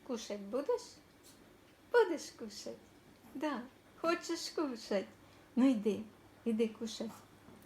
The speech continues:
Давай. Ну, що ти будеш кушать? А? Іди будеш кушать.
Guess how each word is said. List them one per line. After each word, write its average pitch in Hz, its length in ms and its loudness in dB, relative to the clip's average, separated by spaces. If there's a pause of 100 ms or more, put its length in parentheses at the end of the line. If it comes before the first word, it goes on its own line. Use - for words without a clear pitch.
(500)
Давай. 220 360 -4 (2750)
Ну, 320 200 6
що 320 200 0
ти 269 140 -2
будеш 311 460 0
кушать? 233 580 -2 (500)
А? 285 120 4 (1120)
Іди 254 240 2
будеш 226 420 -4
кушать. 208 460 -8